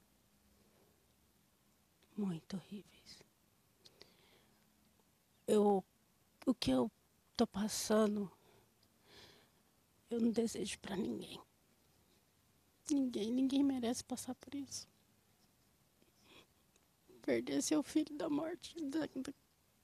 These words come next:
da, do jeito que eu perdi meu filho, eu não desejo pra ninguém.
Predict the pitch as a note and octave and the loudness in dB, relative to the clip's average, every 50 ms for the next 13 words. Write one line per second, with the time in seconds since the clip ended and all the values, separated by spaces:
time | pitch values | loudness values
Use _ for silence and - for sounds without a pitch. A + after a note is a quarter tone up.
0 | _ _ _ _ _ _ _ - B3 C4+ C4 C4+ - A#3+ - C#4+ D4 C#4 C4+ C4+ | _ _ _ _ _ _ _ -6 0 2 4 4 2 2 2 2 2 4 4 4
1 | A#3+ B3 - - - C#4+ B3+ - - C4 C#4+ B3+ - D4+ D4 D4 D#4 D#4 D#4 C4 | 2 2 0 -2 -4 -4 -4 -2 -2 -2 -2 -2 -2 -2 0 0 0 0 -2 -4
2 | - - - E4 F4+ G4 - - _ _ _ - F4+ E4 - - - - - - | -2 0 0 2 2 0 -4 -8 _ _ _ -18 -16 -14 -14 -12 -12 -14 -14 -16
3 | - - - - - - _ _ _ _ _ _ _ _ - - _ - - A#3+ | -18 -20 -20 -20 -20 -20 _ _ _ _ _ _ _ _ -20 -18 _ -4 -2 2
4 | B3+ C#4 C4+ C4 C4+ C4+ C4 C#4 C4+ - - - - C#4+ C#4+ C#4+ C4+ C4 A#3 A3+ | 2 4 4 4 4 4 2 2 0 -2 -4 -4 -2 0 2 2 2 0 -2 -2
5 | C#4 | -6